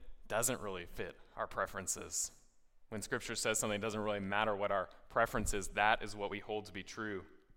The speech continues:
But then again, on the other hand, sometimes we're a little too quick to soften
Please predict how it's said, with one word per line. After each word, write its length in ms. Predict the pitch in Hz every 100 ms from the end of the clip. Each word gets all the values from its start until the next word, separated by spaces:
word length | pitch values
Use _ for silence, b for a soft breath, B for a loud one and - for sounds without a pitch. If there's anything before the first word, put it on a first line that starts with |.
| - - - - _ - - 143
But 160 | 135
then 160 | 170 160
again, 260 | 147 165
on 120 | 139 139
the 100 | 123
other 240 | 147 156
hand, 360 | 135 123 123 123
sometimes 460 | 147 160 147 139
we're 200 | 143 131 B B B
a 80 | 135
little 220 | 143 170
too 220 | 175 190 190
quick 340 | - 185 185
to 120 | 151
soften 640 | - 170 165 190 156 156